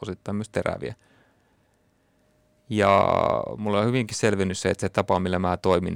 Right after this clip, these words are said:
ei, ei, niinku, ei miellytä ihmisiä. Tai niinku, mä en, mä en sillä niinku pääse mihinkään. Mä en koskaan tule löytämään oikeasti lukijoita ja sillä tavalla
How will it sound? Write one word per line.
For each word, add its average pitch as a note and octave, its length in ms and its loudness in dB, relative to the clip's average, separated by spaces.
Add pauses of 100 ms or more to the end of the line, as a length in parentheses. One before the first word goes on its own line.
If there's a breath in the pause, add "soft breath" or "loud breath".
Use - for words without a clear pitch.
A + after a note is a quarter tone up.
ei, F#2 320 -4 (240)
ei, F#2+ 200 -6
niinku, F#2+ 240 -10 (320)
ei F#2+ 100 -4
miellytä F#2+ 420 -4
ihmisiä. - 460 -10 (240)
Tai F#2 200 -2
niinku, F#2 220 -10
mä - 200 -8
en, F#2+ 60 -8 (120)
mä F#2+ 80 -6
en F#2+ 120 -8
sillä F#2+ 180 -6
niinku F#2 220 -6
pääse F#2 300 2
mihinkään. F2+ 360 -8
Mä F2+ 40 -6
en F2 80 -6
koskaan F#2 300 -6
tule F#2 200 -2
löytämään F2+ 380 0
oikeasti F#2 400 -4
lukijoita F2 480 -6
ja - 80 -6
sillä - 200 -10
tavalla - 320 -8